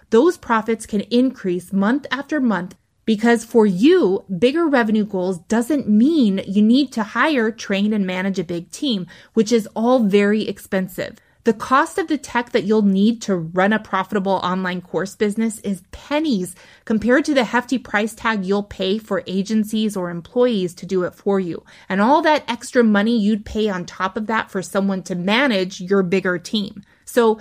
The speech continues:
if you're looking to increase <laughs> revenue and profits, then selling an online course on autopilot for two thousand dollars or less is a much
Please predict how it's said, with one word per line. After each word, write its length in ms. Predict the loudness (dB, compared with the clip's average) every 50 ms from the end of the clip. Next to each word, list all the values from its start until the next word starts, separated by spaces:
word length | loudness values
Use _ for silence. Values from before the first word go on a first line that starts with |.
| -6 _ -2
if 160 | -2 0 2
you're 140 | 4 4 4
looking 480 | 4 2 0 0 -2 -2 -6 -6 -4
to 200 | -4 -4 -4 -2
increase 520 | 0 0 0 -2 -2 -2 -2 -2 -2 -2 -4
<laughs> 0 |
revenue 460 | -2 -2 0 0 0 0 -2 -4 -6 -4
and 320 | -2 0 0 0 0 0 0
profits, 600 | 0 2 2 0 0 -2 -6 -6 -6 -10 -16 _ _ _ _ 2
then 160 | 2 2 2
selling 400 | 0 2 2 2 2 2 0 -2 -2
an 80 | -2
online 440 | -2 0 0 2 2 2 2 2 0
course 400 | -2 0 0 2 2 2 0 0
on 140 | 0 0 0
autopilot 800 | 0 -2 0 0 0 0 -2 -2 -4 -2 0 0 0 0 -2 -2
for 140 | -2 -4 -4
two 240 | -4 -2 -4 -2 0
thousand 360 | 0 0 0 0 0 0 0
dollars 380 | 0 0 0 0 -2 -2 -2 -4
or 60 | -4
less 380 | -4 -2 -2 -2 -4 -4 -10 -4 -2
is 160 | 0 2 4
a 100 | 4 4
much 540 | 4 4 6 6 4 4 0 -2 -4 -10